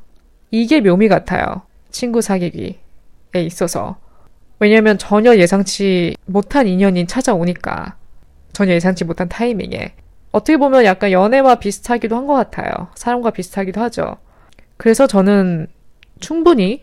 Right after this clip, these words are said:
성인 돼서도 사회에서 나와 맞는 인연을 만날 수 있다 생각합니다.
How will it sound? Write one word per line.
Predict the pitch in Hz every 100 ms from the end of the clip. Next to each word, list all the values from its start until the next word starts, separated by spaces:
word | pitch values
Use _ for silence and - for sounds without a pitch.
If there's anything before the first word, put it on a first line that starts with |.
| - -
성인 | 277 285 269
돼서도 | 208 180 175 165 262 - -
사회에서 | - 277 285 214 180 170 190 277 _ _ - _ - _
나와 | 185 196 196
맞는 | 170 165 160 175 - _ - _ - - -
인연을 | 190 185 185 269
만날 | 175 202
수 | 214
있다 | -
생각합니다. | 170 196 202 269 240 - -